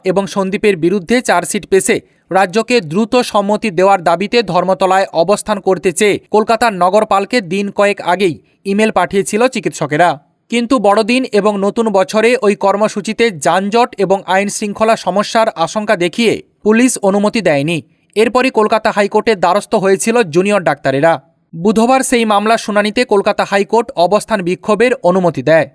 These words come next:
কিন্তু বছর শেষের উৎসবে ধর্মতলার ডোরিনা ক্রসিংয়ে লোকজনের ভিড় এবং সেখানে অবস্থান বিক্ষোভ মঞ্চের পরিধি নিয়ে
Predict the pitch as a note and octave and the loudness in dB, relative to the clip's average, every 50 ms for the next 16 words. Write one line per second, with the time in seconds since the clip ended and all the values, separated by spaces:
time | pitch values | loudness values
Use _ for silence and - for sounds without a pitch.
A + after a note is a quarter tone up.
0 | _ _ _ _ _ - B3 B3 A3+ C#4 A3+ G#3+ A3 G#3+ - A#3+ B3+ - - B3 | _ _ _ _ _ -4 -2 0 2 2 2 2 2 2 0 -2 -2 0 -2 -2
1 | A3 - B3+ A#3+ A3+ G#3+ D#3+ - - A#3 A3 A#3+ B3+ A3 F#3 F#3 G3+ G3+ G#3+ G#3 | 0 2 2 2 2 0 -2 -2 -2 0 2 2 0 0 0 -2 0 0 0 0
2 | - A3 G#3 A3 A3+ F#3+ D#3+ F#3 F#3+ G#3+ A3 A3 A3+ G#3+ - F#3+ F3+ - - G#3+ | 2 2 2 2 0 0 2 2 2 2 2 0 0 0 2 0 0 0 -2 -4
3 | G#3+ A#3 A#3+ A3 G3 G3 F#3 E3 G3+ G3+ G#3 G#3 G3 D#3 D3 G3+ A3 E3+ - - | -2 0 0 2 2 0 0 0 -2 -2 -2 -2 -4 -2 0 2 2 2 0 -4
4 | _ _ _ _ _ - G3+ G#3 A#3 A3 - A#3 G#3 - A3 A3+ A#3+ A#3 - - | _ _ _ _ _ -2 -2 0 0 -2 -2 -4 -2 -2 -2 -2 -2 -4 -2 0
5 | D#3+ F3 G3 A3+ A3+ - - B3 A#3 G#3 A3 G#3 - - A3+ G#3 F#3+ F#3+ G3 F#3+ | 0 2 2 0 0 0 -2 -2 -2 -2 -4 -4 -2 -2 0 2 2 0 0 0
6 | - B3 B3 A3+ - G3 F#3+ G3 D#3+ G#3 G3+ F#3+ G3 A3 F#3 G2 | 0 -2 -2 0 0 0 0 2 0 -2 -2 -2 -2 -2 -2 -2